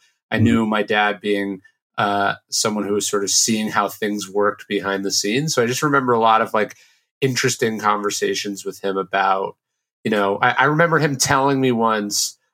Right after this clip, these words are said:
Speaker 1: uh, it was something I, I sort of thought about more recently. I remember him telling me how, uh, the Ku Klux Klan recruited members,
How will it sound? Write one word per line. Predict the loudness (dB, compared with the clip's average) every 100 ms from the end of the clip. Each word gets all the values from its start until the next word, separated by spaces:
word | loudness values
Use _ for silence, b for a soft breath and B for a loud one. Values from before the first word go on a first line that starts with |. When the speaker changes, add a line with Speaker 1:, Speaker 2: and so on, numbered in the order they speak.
| -2
Speaker 1:
uh, | 0 2 2
it |
was | 0
something | -2 0 0
I, | 0 0
I |
sort | 0 -2
of | -2
thought | 0 0
about | 2 -2 -2
more | -2
recently. | -2 0 -4 b b
I | 0
remember | 2 4 4
him | 2 0
telling | 0 2 4 4 4
me | 2
how, | 2 2 4 4 4 2 0 _ _ _ -2
uh, | 2 2 2 2 2 -2 _ _ -4
the | -4
Ku | 2 0
Klux | 2 0 0 -4
Klan | 0 2 2 -2 -6
recruited | -6 -4 2 2 2 0
members, | 0 0 0 -2 -4 -8